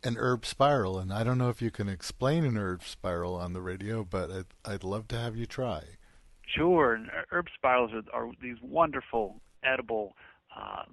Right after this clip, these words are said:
Speaker 2: landscape architecture pieces that can fit very easily into almost any setting, whether that's sort of uber urban, uh, you know, front yard suburban, or even on, you know, the back homestead. And basically what you're doing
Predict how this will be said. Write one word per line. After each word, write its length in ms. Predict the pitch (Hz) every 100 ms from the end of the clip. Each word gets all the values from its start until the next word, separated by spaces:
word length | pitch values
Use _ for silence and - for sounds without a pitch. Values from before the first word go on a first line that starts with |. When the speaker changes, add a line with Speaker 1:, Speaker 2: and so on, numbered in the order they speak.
| 113
Speaker 2:
landscape 540 | 120 123 123 - 110 113
architecture 640 | 113 113 - 110 - 104
pieces 540 | - - 113 - 101 92
that 160 | 107 104 -
can 160 | - 113 -
fit 140 | - 143 117
very 240 | 135 160 165
easily 560 | 143 139 120 107 107
into 420 | 104 107 107 110 107
almost 380 | 117 120 110 - - -
any 260 | 160 156 127 -
setting, 420 | 113 110 87 90 -
whether 240 | 104 104
that's 260 | 104 101 - - -
sort 160 | 104
of 80 | 104 98 _ -
uber 260 | 117 117 110
urban, 480 | 110 107 110 110 - - - _
uh, 340 | 104 98 95 95
you 100 | 110
know, 120 | 98 92 -
front 140 | 113
yard 260 | 110 107 107 -
suburban, 580 | 98 113 110 107 107 107 - - -
or 260 | 92 92 -
even 300 | 110 104 104
on, 160 | 104
you 100 | 104
know, 140 | 101 95
the 60 |
back 260 | 95 101 95
homestead. 580 | - 120 131 - 92 92 _ _ - - - _ -
And 100 | 139
basically 320 | 208 - 190
what 180 | 156 135
you're 120 | 127
doing 420 | 123 185 160 135